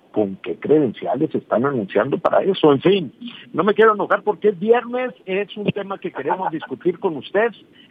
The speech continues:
Este, llámenos y denos su, su punto de vista, ¿no? Y sí, pues tiene razón el,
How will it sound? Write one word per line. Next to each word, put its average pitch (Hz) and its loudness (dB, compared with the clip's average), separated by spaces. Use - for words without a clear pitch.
Este, 127 -2
llámenos 233 2
y 127 -6
denos 160 -2
su, 120 -6
su 120 -6
punto 165 -4
de 160 0
vista, 175 -2
¿no? 135 -4
Y 214 -8
sí, 254 -4
pues - -20
tiene 175 -4
razón 156 0
el, 151 -2